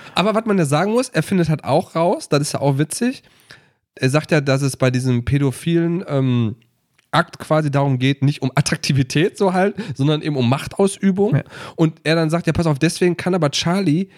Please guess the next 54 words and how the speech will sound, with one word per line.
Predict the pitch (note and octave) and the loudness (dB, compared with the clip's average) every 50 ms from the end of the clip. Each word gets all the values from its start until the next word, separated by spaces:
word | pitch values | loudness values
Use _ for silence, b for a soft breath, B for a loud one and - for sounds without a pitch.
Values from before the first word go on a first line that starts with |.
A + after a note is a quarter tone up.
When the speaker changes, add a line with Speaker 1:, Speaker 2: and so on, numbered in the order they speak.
| B B B | B B B
Speaker 1:
gar | - C#3 D#3 | 0 0 0
nicht | E3 D#3 - | 0 -2 -2
belästigt | - C3 C#3+ F3+ - - - F#3+ - - | -2 0 0 0 -2 -2 -4 -6 -4 -2
worden | - A#2+ A#2 A#2 A#2+ | 0 0 0 0 0
sein, | A2+ A#2+ A2+ A2 A#2+ C#3 E3 B B B B | 0 0 0 0 0 0 -2 B B B B
weil | - C3+ C#3 | -2 0 0
Charlie | - - - D#3 E3 F3 | 0 0 0 0 0 0
einfach | D#3+ E3 D#3 - D#3 | 0 -2 -4 -4 -4
total | - D#3 - - D#3 C#3 A#2 G#2+ | -2 -4 -2 0 0 0 2 2
wahnsinnig | C3 C#3 E3 F#3 F3+ - C3+ A#2+ A#2 A#2 - | 0 0 0 0 -2 0 0 0 0 0 0
war | A2+ A2+ A#2 A#2+ | 0 0 2 2
Speaker 2:
Genau. | G#2 F#3 - | 2 2 2
Speaker 1:
als, | C3+ B2 | 2 2
als, | - A#2+ A#2+ A#2 A#2+ - - | 2 0 0 0 -2 -4 -2
als, | A#2 A2+ A2+ A#2 - - - | 0 0 0 -2 -6 -8 -4
äh, | - B2+ B2 B2 B B B | 0 0 0 0 B B B
und | - C#3+ | -2 0
er | C3+ D3+ | 0 0
hätte | D#3 - | 0 0
den | D#3 D3 | 0 0
quasi | C#3 D#3+ D3+ | 0 0 0
so | C#3+ D#3 | 0 0
den | C3+ C3+ C3 | 0 0 0
Schwanz | - - D3 D3 - - | 0 0 0 0 0 -2
abgebissen, | A#2 - - G2+ G2+ G2 - - G2+ | -2 -2 0 0 0 0 0 0 0
so | G2 G2 | 0 0
im | F#2 | 0
Prinzip, | - - G2+ F#2+ F#2+ - - F#2 F2 - | 0 -2 -2 -2 -2 0 2 2 2 4
Speaker 2:
Ja. | D3+ C#3 C3+ | 4 4 4
Speaker 1:
ne?“ | E3+ B C#3 B B B B B B B B B B | 2 B -8 B B B B B B B B B B
Und, | _ - C#3 B2 A#2+ A#2 A2 A#2+ - - | _ -6 -4 -2 -2 -2 -4 -6 -8 -8
äh, | - A2 G#2+ | -8 -6 -2
das | A2+ B2+ - - D#3+ D3+ | -2 -2 -2 -2 -4 -2
sagt | A#2+ D3 D3 - | -2 -2 -2 0
er | D#3 | 0
ja | B2 G#2+ | 0 0
schon, | G#2+ - - A2+ G2+ | 0 2 0 0 0
schiebt | G2+ - - C3 - | 0 -2 -2 0 0
er | G2+ | 0
ja | G2 | 0
schon | - C3 A#2 | 0 0 0
hinterher. | G#2+ F#2+ G2 - G2+ | 0 0 0 0 0
Aber | F#2+ G#2 - | 0 0 0
eigentlich | D3 D#3 D3+ - | 0 0 0 0
geht's | D#3 D3 - | -2 -2 0
ihm | C#3+ C3+ | -2 0
nur | D3+ E3 | 0 0
darum, | E3+ C#3+ D#3 E3 F3 F3 B B B B B | 0 0 0 -2 -2 -4 B B B B B
zu | - - D#3 | -2 0 0
begründen, | B2+ C3 A#2+ B2 C3 D3+ F#3 G3+ A3 A#3+ B3+ _ b b b b b b b b | 0 0 0 0 0 0 0 0 -2 -6 -8 _ b b b b b b b b
vor | - - - E3 | -8 -6 -2 0
ihm | F3 D#3 | 0 0
selber | C3 A#2+ D3 F#3 G3 G3+ G3+ G#3 A3 A3 - - - - | 2 0 0 0 0 0 0 -2 -2 -4 -10 -16 -8 -4
darzulegen, | A#2+ C#3+ D#3 F#3 - - - F#3 F3 F3+ F3+ F#3+ G#3 G#3 | 0 0 0 0 -2 -2 -2 0 2 2 0 0 -2 -6